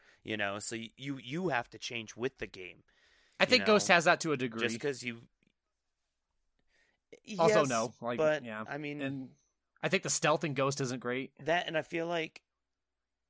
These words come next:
Speaker 1: some of the development in Ghost, like, as far as, like, the skill development, it feels like you get it so late.
Speaker 2: Yeah.
Speaker 1: Like, most games, you know, they give you, uh,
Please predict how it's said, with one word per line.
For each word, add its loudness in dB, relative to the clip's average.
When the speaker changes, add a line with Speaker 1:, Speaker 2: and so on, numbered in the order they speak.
Speaker 1:
some -6
of -6
the -2
development -8
in -18
Ghost, -6
like, -6
as -14
far -6
as, -8
like, -12
the -18
skill -10
development, -8
it -12
feels -4
like -6
you -8
get 0
it -8
so -4
late. 0
Speaker 2:
Yeah. 0
Speaker 1:
Like, 0
most -2
games, -6
you -2
know, 0
they 0
give -12
you, -6
uh, 2